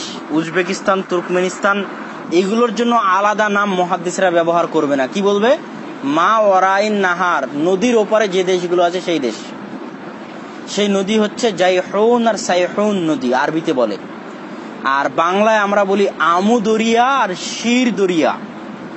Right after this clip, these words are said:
Google ম্যাপে গিয়ে সার্চ দিলে পাওয়া যাবে আমু দরিয়া,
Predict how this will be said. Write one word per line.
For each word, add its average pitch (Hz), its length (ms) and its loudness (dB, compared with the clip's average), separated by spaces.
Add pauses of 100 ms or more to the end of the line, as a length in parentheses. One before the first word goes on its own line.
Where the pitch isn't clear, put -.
(320)
Google 208 400 2
ম্যাপে 214 280 0
গিয়ে 202 260 2
সার্চ 180 300 0
দিলে 175 220 2
পাওয়া 160 260 4
যাবে 151 240 2 (320)
আমু 185 300 2
দরিয়া, 220 400 2